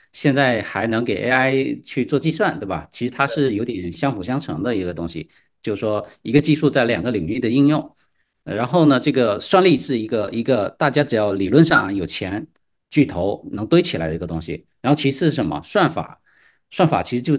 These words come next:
Speaker 1: 一定是掌握在少数人手里的，就科研机构啊什么之类的。那，那其中，那像，像这个，这个，他们已经本来Open A I应该是开放的，但不好意思，它，它现在闭源了，就没有开放。
Speaker 2: 对。
Speaker 1: 但是会有一些其他的，包括 Google，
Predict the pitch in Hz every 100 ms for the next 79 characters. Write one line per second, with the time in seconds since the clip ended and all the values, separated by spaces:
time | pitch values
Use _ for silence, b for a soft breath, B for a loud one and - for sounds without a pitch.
0 | - 139 147 165 156 147 131 90 139 143
1 | - 85 - 104 101 76 76 95 69 -
2 | - 101 - 113 107 123 123 135 98 87
3 | - 78 76 85 85 113 131 139 - 107
4 | 127 135 b b _ - 135 120 117 -
5 | - 151 131 143 131 131 120 113 117 107
6 | - b _ - 151 131 98 127 127 -
7 | 110 165 165 131 139 143 139 - 147 175
8 | 107 80 - 120 - 107 85 95 117 113
9 | 110 117 123 - 113 85 82 - - 107
10 | 113 143 95 85 - - _ _ 143 143
11 | 165 165 151 98 110 - 139 139 b b
12 | - 107 - 135 113 123 123 135 131 107